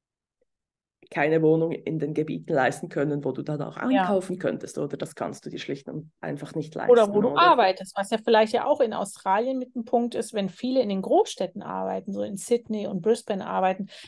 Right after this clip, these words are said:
Speaker 2: da sicherlich der Wohnungsmarkt natürlich auch ein anderer in der Stadt selber, als wenn du sagst, „Ja, ich, äh, ich gehe lieber ein bisschen aufs Land“, mit bisschen, äh,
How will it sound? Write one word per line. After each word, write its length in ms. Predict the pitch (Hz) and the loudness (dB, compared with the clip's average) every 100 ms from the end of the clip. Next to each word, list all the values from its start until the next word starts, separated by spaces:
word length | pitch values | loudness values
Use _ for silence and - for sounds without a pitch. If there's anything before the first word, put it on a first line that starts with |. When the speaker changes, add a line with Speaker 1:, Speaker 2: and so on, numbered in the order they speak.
| _ | _
Speaker 2:
da 80 | 208 | -4
sicherlich 400 | 196 214 247 226 | -2 2 2 2
der 160 | 214 185 | 0 2
Wohnungsmarkt 720 | 196 233 247 - 247 254 - | 0 0 -4 -6 -6 -4 -6
natürlich 360 | 220 233 220 | -4 -2 0
auch 140 | 208 202 | -2 -2
ein 120 | 196 | -4
anderer 380 | 170 202 240 262 | -2 -2 2 2
in 120 | 208 | 4
der 100 | 196 | 0
Stadt 260 | 170 202 - | 0 -6 -2
selber, 420 | 185 190 226 262 _ _ _ _ - | 2 2 2 0 _ _ _ _ -6
als 240 | 208 202 214 | -2 -2 -2
wenn 200 | 214 233 | 0 2
du 100 | 226 | 2
sagst, 340 | 208 208 - | 2 0 0
„Ja, 260 | 196 196 196 | 0 2 0
ich, 360 | - - - - | -4 -10 -16 -4
äh, 280 | 175 185 180 | 0 2 2
ich 160 | - | -2
gehe 120 | 220 214 | -4 -2
lieber 200 | 226 214 | 0 0
ein 100 | 220 | -2
bisschen 240 | 220 214 | -2 -2
aufs 240 | 170 170 | -2 -2
Land“, 520 | 185 170 190 339 - - - | 0 2 2 0 -4 -14 -6
mit 220 | 202 - _ _ - | -6 -8 _ _ -6
bisschen, 800 | 170 240 - 277 262 254 240 - _ _ _ | -2 0 0 2 2 2 -4 -8 _ _ _
äh, 480 | 220 214 208 202 208 | 4 6 8 6 4